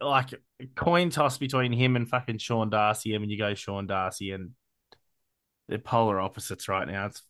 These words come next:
fucking frustrating. But anyway, English exploding, jizzing everywhere. Will he stay healthy? No one knows, but he's killing it at the moment.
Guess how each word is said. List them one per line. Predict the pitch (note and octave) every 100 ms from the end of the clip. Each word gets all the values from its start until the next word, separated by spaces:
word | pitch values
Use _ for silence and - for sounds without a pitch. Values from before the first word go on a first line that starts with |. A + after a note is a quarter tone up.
| -
fucking | D3 - G2
frustrating. | G2+ F#2+ - G2 G2+
But | D3
anyway, | F#3+ C#3 C3 B2+
English | E3 E3 D#3+ C3+
exploding, | A#2+ - - F#3 D#3 A#2+ A2+ - _ _ _ _ _ _ _ _ _ _ _ _
jizzing | D3+ C#3 B2+
everywhere. | A2+ G#2+ G#2+ G#2+ G#2 - _ _ _ _ _ _ _ _ _ -
Will | B2+
he | C3+
stay | B2+ A2+
healthy? | A2 G#2 G2+ G#2 G2+ _ _ _ _ _ _ _ _ _ _ -
No | A2 G#2
one | G2
knows, | G2 F#2 F#2 -
but | -
he's | G2 F#2+ -
killing | - A#2+ G#2+
it | G2+
at | F#2+
the | G2
moment. | F#2+ F2 F2